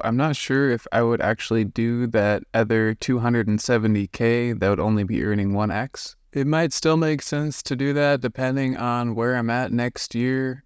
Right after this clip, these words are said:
But if you're only earning one X on the purchases and then the bonus works out to three point seven five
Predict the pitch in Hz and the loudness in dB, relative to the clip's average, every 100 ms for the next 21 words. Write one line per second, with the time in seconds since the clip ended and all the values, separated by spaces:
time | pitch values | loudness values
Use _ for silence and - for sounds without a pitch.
0 | _ - 123 117 113 143 160 151 113 135 | _ 0 2 2 0 0 2 0 0 0
1 | 131 120 127 123 120 - 107 - 123 113 | 2 2 2 0 -2 0 0 2 -2 0
2 | 120 - 120 120 113 - 113 113 110 101 | -4 0 0 0 -2 0 0 2 0 0
3 | 117 120 117 110 - 113 110 - 110 104 | 0 2 0 -2 -2 0 0 -2 0 0
4 | - 117 107 - 120 - 104 104 113 107 | -2 -2 -2 0 -2 2 0 0 0 0
5 | 104 107 101 | 0 0 0